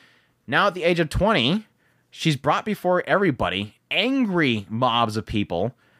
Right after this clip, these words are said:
The princess of this kingdom, well, actually, technically, I think she was a queen at that point. It was a princess, yeah. The princess of the kingdom has been, she's gonna get executed. She, they put her under a guillotine, chop her head off, and then she wakes up in her twelve-year-old body, eight years in the past.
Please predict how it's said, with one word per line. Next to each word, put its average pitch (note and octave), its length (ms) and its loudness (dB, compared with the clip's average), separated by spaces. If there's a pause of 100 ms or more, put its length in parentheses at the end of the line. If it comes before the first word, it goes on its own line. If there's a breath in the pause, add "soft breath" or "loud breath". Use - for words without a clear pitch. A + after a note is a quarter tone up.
(200 soft breath)
The - 80 -4
princess A3+ 400 -2
of G#3 100 2
this F#3+ 140 0
kingdom, D#3 540 2
well, B2 120 4
actually, A#2 260 -6
technically, - 320 -4
I G2 40 0
think G#2 140 -8
she - 60 -14
was E2+ 100 -10
a - 40 -16
queen - 180 -6
at F2+ 60 -4
that F2 120 -2
point. E2 260 -6
It - 60 -20
was C3 160 -2
a - 40 0
princess, F#2+ 360 -2
yeah. E2 140 -2 (340 loud breath)
The F#3 80 -2
princess B3 280 -2
of G3+ 40 -6
the G3+ 100 -2
kingdom G3 380 0
has D#3 260 0
been, E3+ 520 0 (240)
she's - 120 -8
gonna G3 100 2
get F3+ 140 2
executed. G2 440 -2 (220)
She, C3+ 200 0
they C3 140 4
put E3+ 160 0
her E3+ 40 4
under D#3+ 160 2
a B2+ 60 2
guillotine, D#3 640 0
chop D3+ 240 0
her D3+ 80 0
head B2+ 160 4
off, A2+ 300 2 (440)
and C3+ 60 -2
then D3+ 80 2
she - 100 -4
wakes E3+ 280 0
up D#3 180 0
in C3+ 140 -2
her B2 180 0
twelve-year-old A2 580 0
body, F2+ 420 0 (120)
eight E3+ 160 0
years F3+ 240 0
in E3+ 60 -4
the E3 40 -4
past. A2+ 440 -4